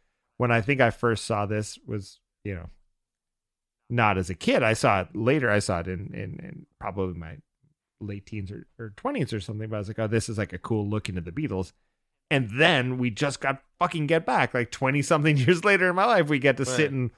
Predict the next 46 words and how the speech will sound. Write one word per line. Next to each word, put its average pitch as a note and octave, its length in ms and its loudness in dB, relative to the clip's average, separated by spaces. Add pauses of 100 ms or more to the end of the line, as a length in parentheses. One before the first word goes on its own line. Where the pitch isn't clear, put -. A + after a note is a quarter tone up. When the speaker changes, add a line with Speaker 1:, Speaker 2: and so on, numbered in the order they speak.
(260)
Speaker 1:
wallow B2+ 580 6
in G#2 140 0
this G2 180 -6
footage G2+ 480 -6
of, G2 300 -10
uh, G2+ 300 -10 (360)
this A2+ 320 -4
kind F#2+ 240 -6
of G2 120 -8 (180)
tease, - 400 -8
you A#2 100 -8
know? A2 200 -8 (180)
So G2+ 180 -10 (320)
I've F#2+ 100 -8
been G#2 100 -6
looking G#2 200 -6
for G#2+ 220 -8
it - 60 -18 (280)
my G#2+ 120 -6
whole G#2+ 180 -6
life. - 240 -10 (920)
Speaker 2:
Yeah, D#3 120 -2
I D3+ 60 0
remember F#3+ 320 6
seeing D3+ 220 0
some C3+ 200 0
of B2+ 60 2
this A#2 160 -2
footage A2 480 -4
from G2+ 560 -2 (340)
what G#2+ 200 -2
ends G2+ 200 -4
up F#2+ 100 -6
being G2+ 180 -8
the G2+ 60 -8
Lady G2+ 220 -6
Madonna G2+ 320 -6
video G2+ 340 -6
in G#2 260 -8
Anthology G2 720 -2 (240)
for A#2 80 -10
Speaker 1:
Yeah. G2+ 80 -4
Speaker 2:
the F2+ 60 -12
first F#2 280 -14
time. F2+ 320 -10 (200)
Speaker 1:
Yeah. G2 140 -2